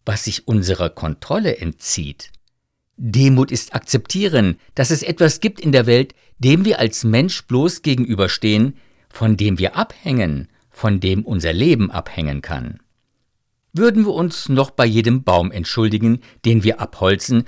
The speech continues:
so wie die alten Germanen das taten? Das wäre Demut. Wissend, dass der Baum uns fehlen wird, und zwar für die Photosynthese und auch für unseren Anblick. Man stelle sich vor,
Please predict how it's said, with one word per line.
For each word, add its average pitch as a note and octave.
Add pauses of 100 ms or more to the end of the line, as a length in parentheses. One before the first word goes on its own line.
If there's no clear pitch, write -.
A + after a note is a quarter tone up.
(120)
so C3+
wie B2+
die B2+
alten A2+
Germanen F3
das A#2+
taten? F#2+ (420)
Das C3+
wäre G#2
Demut. D2 (520)
Wissend, F#3+ (260)
dass C3
der B2
Baum A#2+
uns E3
fehlen E3
wird, G#2 (220)
und C#3+
zwar C3
für C3
die D#3+
Photosynthese B2
und F2
auch E2
für -
unseren E2+
Anblick. C3 (760)
Man E3+
stelle B3+
sich A3+
vor, -